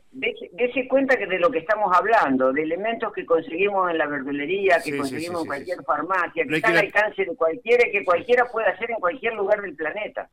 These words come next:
Speaker 2: Ujú. Sí, sí, es importantísimo. Yo la verdad que
Speaker 1: Autogestión,
Speaker 2: Au-,
Speaker 1: autogestión.
Speaker 2: autogestión. Eh, ¿ustedes tienen un lugar donde albergan, eh, personas para, para hacer, eh,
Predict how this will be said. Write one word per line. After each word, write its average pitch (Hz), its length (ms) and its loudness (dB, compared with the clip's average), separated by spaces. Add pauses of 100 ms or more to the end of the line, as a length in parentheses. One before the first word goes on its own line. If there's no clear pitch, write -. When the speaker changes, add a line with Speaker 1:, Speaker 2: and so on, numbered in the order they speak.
(160)
Speaker 2:
Ujú. 117 400 -20 (420)
Sí, 131 180 -12
sí, 123 220 -12
es 127 200 -14
importantísimo. 117 720 -14 (260)
Yo 165 160 -4
la 185 100 -2
verdad 165 300 -2
que 190 100 4
Speaker 1:
Autogestión, 220 840 0 (240)
Speaker 2:
Au-, 226 180 6
Speaker 1:
autogestión. 214 840 -6
Speaker 2:
autogestión. 98 640 -20 (600)
Eh, 196 380 0
¿ustedes 269 380 -6
tienen 247 260 -8
un 214 160 -8
lugar 160 420 -4
donde 135 840 -6
albergan, 135 920 -8
eh, 113 320 -10
personas 127 420 -14
para, 104 560 -10
para 107 160 -14
hacer, 123 260 -14
eh, 110 480 -12